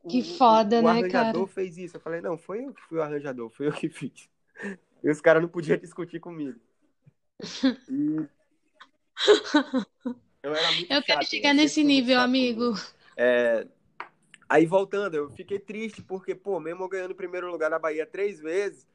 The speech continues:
Speaker 1: sendo convidado pros eventos do governador, que é o Rui Costa, que até hoje é o governador da Bahia, sendo convidado pro, pro,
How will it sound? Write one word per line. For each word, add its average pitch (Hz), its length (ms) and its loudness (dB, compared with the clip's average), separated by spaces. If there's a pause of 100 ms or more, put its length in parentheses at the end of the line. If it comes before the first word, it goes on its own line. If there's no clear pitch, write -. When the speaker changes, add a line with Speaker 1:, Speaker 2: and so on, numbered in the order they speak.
Speaker 1:
sendo 151 180 -8
convidado 165 500 -2
pros 165 160 -12
eventos 156 320 -4
do 156 80 -14
governador, 143 720 -4
que - 80 -12
é 120 40 -8
o 117 60 -10
Rui 120 160 -16
Costa, 131 340 -6
que - 80 -16
até 117 220 -10
hoje 117 180 -12
é 117 40 -14
o - 80 -20 (160)
governador 113 480 -16
da 110 100 -10
Bahia, 110 380 -12 (560)
sendo 143 260 2
convidado 160 540 2
pro, 156 260 -4
pro, 151 320 -12